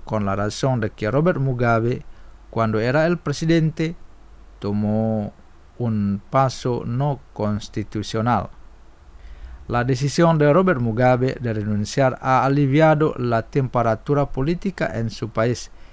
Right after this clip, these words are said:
especialmente en Harare, que es la capital del estado, pero continuará esta condición.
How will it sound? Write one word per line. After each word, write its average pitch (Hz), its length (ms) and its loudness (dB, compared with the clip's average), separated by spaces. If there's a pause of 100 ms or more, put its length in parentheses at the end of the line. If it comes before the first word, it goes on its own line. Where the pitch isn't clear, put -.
(180)
especialmente 156 1120 0
en 120 300 -4
Harare, 113 720 -2 (480)
que 110 140 -4
es - 180 -6
la 117 100 -2
capital 113 600 -2
del 101 180 -2
estado, 107 520 0 (760)
pero 156 360 4 (160)
continuará 117 880 0 (220)
esta 127 340 -6
condición. 104 640 -4